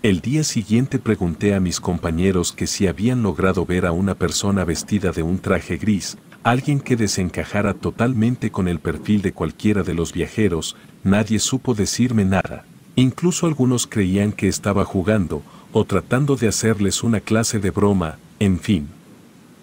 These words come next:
Rendí mis esfuerzos de averiguar si alguien más había visto lo mismo que yo, pues parecía ser inútil. Esa misma noche volví a ver a el hombre del traje gris,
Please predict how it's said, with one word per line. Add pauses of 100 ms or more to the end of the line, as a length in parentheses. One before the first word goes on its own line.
(420)
Rendí
mis
esfuerzos
de
averiguar
si
alguien
más
había
visto
lo
mismo
que
yo, (340)
pues
parecía
ser
inútil. (1120)
Esa
misma
noche
volví
a
ver
a
el
hombre
del
traje
gris,